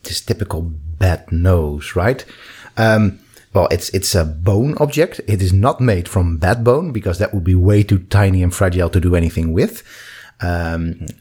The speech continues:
uh, but it is made from the rib bone of a manatee,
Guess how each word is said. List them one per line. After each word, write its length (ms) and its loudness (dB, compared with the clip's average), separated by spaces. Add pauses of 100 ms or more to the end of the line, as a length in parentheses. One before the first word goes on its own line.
uh, 180 -4
but 440 -2
it 80 -2
is 180 2
made 360 2
from 580 0
the 140 0
rib 240 0
bone 320 2
of 140 -4
a 60 2
manatee, 540 -2